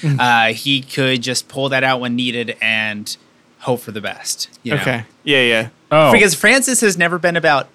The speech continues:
Speaker 2: better judgment.
Speaker 1: Mm-hmm.
Speaker 2: He is about, always been about instinctual judgment, hence gnome pubes.
Speaker 3: So, I don't
Speaker 1: Yeah.
Speaker 3: know if it's too late to add to the little column
Speaker 1: No, no.
Speaker 3: thing that you did earlier.
Speaker 1: Yeah.
Speaker 3: The more, the more or the no or whatever.
Speaker 1: Yeah.
Speaker 3: The yes and the no's.
Speaker 1: Yes and no.
Speaker 3: More Jericho.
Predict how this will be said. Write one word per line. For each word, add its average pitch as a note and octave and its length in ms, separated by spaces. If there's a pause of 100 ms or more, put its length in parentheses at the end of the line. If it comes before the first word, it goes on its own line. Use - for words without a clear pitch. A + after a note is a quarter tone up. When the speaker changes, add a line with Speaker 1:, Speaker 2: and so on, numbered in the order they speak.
Speaker 2:
better C3 240
judgment. B2+ 520
Speaker 1:
Mm-hmm. B2 400 (120)
Speaker 2:
He F3+ 420
is D#3 160
about, D3 340
always D3 340
been D3 120
about C3 240
instinctual B2+ 500
judgment, A2+ 380 (120)
hence B2 400 (200)
gnome C#3 200
pubes. - 440 (880)
Speaker 3:
So, C#3+ 280
I C3 40
don't C3+ 160
Speaker 1:
Yeah. F#3 180
Speaker 3:
know D#3 60
if C#3 60
it's C3+ 100
too D3+ 220
late C3+ 220
to C3 100
add A#2+ 260
to C3 100
the G#2 400
little A#2 200
column A#2 520
Speaker 1:
No, C#3+ 80
no. E3+ 40
Speaker 3:
thing B2+ 180
that A#2 100
you A#2 120
did A#2+ 160
earlier. A#2+ 500
Speaker 1:
Yeah. E3 180
Speaker 3:
The A2+ 60
more, A2+ 540
the G#2+ 180
more A#2 380
or A2 60
the A2 80
no G#2+ 320
or G#2 140
whatever. A2+ 420
Speaker 1:
Yeah. C#3+ 100
Speaker 3:
The A2+ 60
yes A2+ 160
and A2+ 80
the G#2+ 60
no's. A2 280
Speaker 1:
Yes - 160
and C3 80
no. A2+ 180 (100)
Speaker 3:
More A#2+ 180
Jericho. G2+ 560